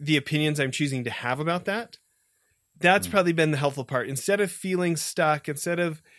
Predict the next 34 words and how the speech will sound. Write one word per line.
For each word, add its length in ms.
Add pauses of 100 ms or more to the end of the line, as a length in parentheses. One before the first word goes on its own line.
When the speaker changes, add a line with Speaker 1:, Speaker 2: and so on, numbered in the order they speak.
(420)
Speaker 1:
feeling 360
painted 340
into 240
a 40
corner 280
by 160
others, 560 (920)
the 100
opportunity 580
to, 640 (760)
you 120
know, 80
like, 160
w-, 160
one 120
of 60
my 100
favorite 320
stories 360
is, 340
and 160
w-, 160
we'll 120
move 200
on 140
here, 140
but 160 (420)
when 200
Marcus 360
Aurelius 400
has 180
this 160
quote 220
about 400